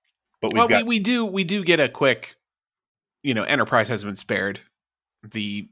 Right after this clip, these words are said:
Speaker 2: ships have stopped attacking just as they were on the verge of destruction. And then they,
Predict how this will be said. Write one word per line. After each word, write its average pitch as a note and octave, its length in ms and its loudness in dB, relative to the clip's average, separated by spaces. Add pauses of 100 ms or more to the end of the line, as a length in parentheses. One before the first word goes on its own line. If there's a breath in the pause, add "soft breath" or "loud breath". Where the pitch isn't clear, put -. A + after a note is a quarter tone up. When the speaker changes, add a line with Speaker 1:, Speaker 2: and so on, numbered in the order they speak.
Speaker 2:
ships - 360 -4
have A#2+ 120 0
stopped - 360 -2
attacking G#2+ 560 -4
just A#2+ 300 -2
as G#2+ 140 -4
they G2 140 -6
were G#2+ 100 0
on G2+ 80 -4
the G2 80 -6
verge G2 260 -6
of F#2+ 100 -12
destruction. G2+ 600 -4 (880 soft breath)
And B2 200 -4
then A2 180 -2
they, G#2 220 -2